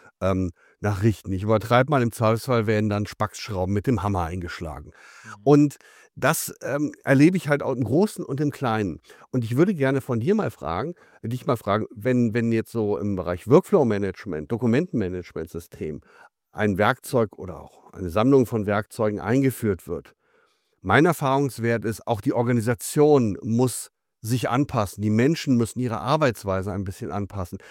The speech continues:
Speaker 1: Kannst du mal so Beispiele nennen, ähm, von, von Dingen, wo sich dann auch die Mitarbeitenden mal so ein bisschen von ihrer, aus ihrer Komfortzone rausbewegen müssen oder aus ihren Gewohnheiten, damit das auch funktioniert,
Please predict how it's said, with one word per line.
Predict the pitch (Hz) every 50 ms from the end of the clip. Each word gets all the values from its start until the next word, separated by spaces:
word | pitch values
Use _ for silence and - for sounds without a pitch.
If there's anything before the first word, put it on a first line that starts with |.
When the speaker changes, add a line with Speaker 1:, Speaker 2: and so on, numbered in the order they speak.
| - -
Speaker 1:
Kannst | - 131 139 -
du | 226
mal | 202 160 135
so | 135 113
Beispiele | 98 104 101 131 160 - - - 240 202 185 139 120
nennen, | 113 107 104 110 139 185 208 208 - - - - _ _ - -
ähm, | 131 135 131 -
von, | 110 - - 135 135 135 123
von | - - 131 131 120 113 110
Dingen, | 131 135 156 180 185 170 139 131
wo | 139 147 139
sich | 131 143 131
dann | - 113 123 127
auch | 95 120 139 -
die | - 139 135
Mitarbeitenden | 127 143 170 - 202 165 123 113 107 110 - - 117 113 110
mal | 113 113
so | 113 120
ein | 107 104
bisschen | 156 156 - - 180 151
von | 135 - - 139 135 135 120
ihrer, | - 135 127 127 -
aus | - 113
ihrer | 127 131 127 113
Komfortzone | - 131 117 - - 160 165 - - - 151 143 131 120
rausbewegen | 107 113 147 151 - - - 110 107 123 120 107 107 107
müssen | 98 98 101 - - 151
oder | 123 120 117 98 -
aus | 95 104 120
ihren | 127 113 98
Gewohnheiten, | 104 98 92 104 107 113 110 98 101 98 104 - 156 165 - - - - - - -
damit | 123 117 123 139 135
das | 151 117 -
auch | 120 120
funktioniert, | - - - - 113 - - - - 117 120 160 190 208 151 107 98 -